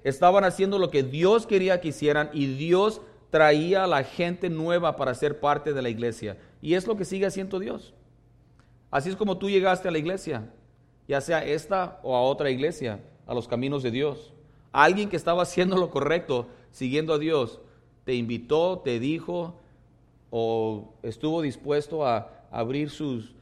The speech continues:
sus brazos o su iglesia o su lugar para compartir contigo la verdad. Y lo mismo sigue haciendo Dios ahora. Entonces, versículo cuarenta y cinco dice también, "Y vendían sus propiedades y sus bienes,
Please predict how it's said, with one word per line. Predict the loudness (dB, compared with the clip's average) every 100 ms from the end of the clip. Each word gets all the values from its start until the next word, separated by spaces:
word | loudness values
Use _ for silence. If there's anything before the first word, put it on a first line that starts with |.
| _ _ _
sus | -12 -8
brazos | 4 4 4 -2 -12
o | -8
su | -6
iglesia | -4 0 -2 -2 -6
o | -6
su | -8
lugar | -2 0 0 -2 -14 -20 -8
para | -6 -4
compartir | -4 -2 -4 -4 -6
contigo | -4 -8 -8 -8 -4 -2
la | -2
verdad. | -4 -4 -4 -6 -10 -20 _ _ _ _ _ _ _ _ _ _
Y | -6
lo | -2 -2
mismo | -4 -4 -6 -6
sigue | -4 -4
haciendo | -4 -8 -6
Dios | -4 -4 -6 -8
ahora. | -4 -4 -4 -10 -20 _ _ _ _ _ _ _ _
Entonces, | -4 0 0 0 -2 -4 -10 -20 _
versículo | -4 -2 0 2
cuarenta | 2 2 0
y |
cinco | -4 -4 -4
dice | -2 -2
también, | 0 0 0 -2 -6 -16 -18 -4
"Y | 0
vendían | 2 0 0 2 2 2
sus | -2 0
propiedades | 2 4 6 6 6 6 2 -2 -12 -20 _
y | -6 -2
sus | -2 -2
bienes, | 2 4 4 2 0 -6